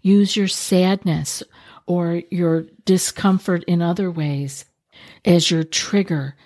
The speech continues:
to smile. If you're angry or depressed or sad,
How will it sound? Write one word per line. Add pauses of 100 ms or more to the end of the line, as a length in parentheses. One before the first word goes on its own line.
(140)
to
smile. (800)
If
you're
angry
or
depressed
or
sad,